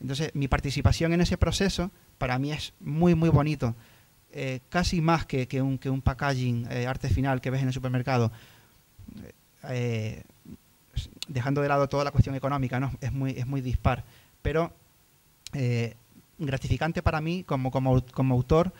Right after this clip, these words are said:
pues el hecho de que, e-, esto fue para Movistar, la, la cam-, la campaña era Gastón. O sea, Movistar vio el storyboard y, y compró la campaña, ¿vale?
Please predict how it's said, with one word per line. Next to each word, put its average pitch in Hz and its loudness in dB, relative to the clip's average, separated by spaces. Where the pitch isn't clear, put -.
pues - -2
el 127 -2
hecho 139 2
de 156 2
que, 156 0
e-, 156 -8
esto 156 -4
fue 185 0
para 175 2
Movistar, 151 6
la, 131 2
la 135 -2
cam-, 127 0
la 131 -4
campaña 139 -2
era 160 0
Gastón. 143 2
O - -18
sea, 147 -4
Movistar 139 -2
vio 165 4
el 160 -2
storyboard 165 2
y, 131 -6
y 117 -8
compró 131 0
la 139 -4
campaña, 117 -6
¿vale? - -10